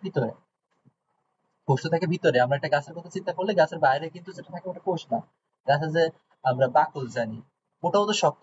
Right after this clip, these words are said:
এই হিসেবে মনে রাখতে পারো যে উদ্ভিদ কোষের কোষ প্রাচীর কিন্তু শক্ত। উদ্ভিদ কোষের কোষ প্রাচীর শক্ত এবং mainly এটা তোমার সেলুলোজ নির্মিত।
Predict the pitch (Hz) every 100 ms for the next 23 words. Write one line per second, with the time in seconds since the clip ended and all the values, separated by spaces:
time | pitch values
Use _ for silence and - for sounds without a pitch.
0 | 131 147 165 - 185 190 180 180 185 180
1 | 214 - _ _ _ 139 147 135 160 -
2 | 175 165 160 160 147 - 143 143 151 156
3 | 151 - 220 320 _ _ _ _ - -
4 | 185 180 _ - 156 _ _ _ _ _
5 | _ _ _ _ _ _ _ _ _ _
6 | _ - 131 143 156 185 160 151 160 156
7 | 240 302 _ _ _ _ - 196 185 -
8 | - - _ _ _ _ _ _ _ _
9 | _ _ - 202 220 185 185 - 160 175
10 | 180 196 160 160 170 170 175 - - 196
11 | 190 190 - - 127 117 -